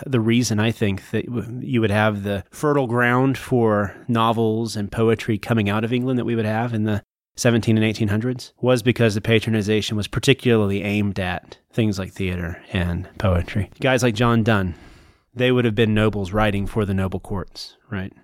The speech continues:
He wouldn't have had a patron, but it would have been a part of that tradition of nobles writing poetry so that other nobles could read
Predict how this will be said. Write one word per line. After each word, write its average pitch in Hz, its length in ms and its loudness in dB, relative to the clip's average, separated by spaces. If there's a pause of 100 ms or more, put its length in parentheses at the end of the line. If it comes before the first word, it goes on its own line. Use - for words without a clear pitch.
He 135 120 0
wouldn't 120 200 4
have 95 80 -4
had 120 160 2
a 101 40 0
patron, 98 540 -2
but 107 80 -2
it 117 60 0
would 113 100 2
have 110 60 2
been 110 80 2
a 107 40 2
part 107 220 0
of 104 60 0
that 101 160 -4
tradition 98 500 -4
of 92 120 -4
nobles 98 380 -2
writing 98 400 0
poetry 92 640 -4 (300)
so - 220 4
that 110 120 4
other 104 200 4
nobles 95 340 -2
could 92 160 -8
read 87 320 -4